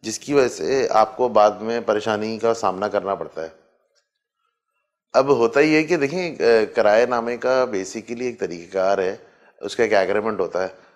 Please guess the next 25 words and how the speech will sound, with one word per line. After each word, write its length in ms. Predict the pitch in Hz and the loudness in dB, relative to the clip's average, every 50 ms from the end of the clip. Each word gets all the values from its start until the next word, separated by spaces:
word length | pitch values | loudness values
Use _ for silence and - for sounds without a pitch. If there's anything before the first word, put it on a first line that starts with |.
| _ _ - | _ _ -10
लेकिन 220 | 135 139 151 147 | -8 -8 -6 -6
पता 180 | 135 117 131 139 | -6 -4 -4 -4
नहीं 140 | 147 151 | -6 -6
कुछ 220 | 143 - 131 117 110 | -6 -8 -8 -4 0
लोग 220 | 113 117 120 113 | 0 0 0 -2
शर्म 260 | - - 113 107 113 | -4 -4 -4 -4 -4
शर्मी 320 | 113 120 113 104 107 107 107 | -4 -4 -4 -4 -4 -6 -6
में 440 | 107 110 107 107 107 107 82 - 80 | -6 -4 -4 -4 -4 -4 -6 -6 -2
या 320 | 107 104 101 98 92 80 | 0 2 2 2 2 0
वो 200 | 71 95 107 107 | 0 -2 -2 -4
समझते 380 | - - 101 101 101 - 107 107 | -4 -4 -6 -6 -6 -6 -6 -6
हैं 120 | 104 95 | -6 -4
कि 80 | 85 92 | -4 -4
अगर 280 | 90 92 92 101 95 | -4 -4 -4 -4 -4
वो 140 | 98 95 95 | -4 -6 -6
किराए 340 | - - 95 82 82 90 90 | -4 -2 -2 0 0 -2 -4
की 140 | 85 104 92 | -6 -8 -4
बात 260 | 92 90 87 82 95 | -2 -2 -2 -2 -6
इतने 220 | 92 - - 95 | -10 -10 -10 -12
अच्छे 240 | 92 - - - 101 | -12 -10 -8 -10 -8
रिलेशंस 460 | 80 78 85 87 87 - 98 92 87 | -8 -8 -10 -8 -8 -8 -8 -10 -10
में, 240 | 85 87 90 90 90 - _ _ _ _ _ _ _ _ _ _ - - | -12 -12 -12 -12 -12 -16 _ _ _ _ _ _ _ _ _ _ -14 -10
ए, 100 | 82 90 | -10 -10
कर 220 | - - 98 90 | -6 -6 -6 -4
ली 240 | 90 92 95 92 | -4 -6 -8 -8